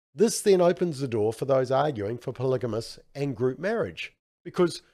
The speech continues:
why would discrimination against these loving adults be okay? I mean, how can you be so bigoted and phobic against group marriage? Now,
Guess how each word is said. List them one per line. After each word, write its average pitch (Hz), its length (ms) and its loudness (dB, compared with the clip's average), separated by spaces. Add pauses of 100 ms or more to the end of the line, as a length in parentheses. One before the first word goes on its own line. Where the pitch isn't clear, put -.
(220)
why 185 140 0
would 277 180 -2
discrimination 175 760 -2
against 139 400 -8
these 170 360 -4 (240)
loving 135 540 -2
adults 123 540 -4 (200)
be 147 240 -2
okay? 160 640 -2
I 151 60 -8
mean, 202 160 -2
how 226 160 -4
can 240 160 -8
you 240 140 -4
be 190 100 -6
so - 560 -4
bigoted 170 560 -2 (380)
and 151 160 0
phobic 170 540 -2 (380)
against 139 520 -6 (260)
group 135 220 -2
marriage? 120 600 -2 (600)
Now, 120 400 2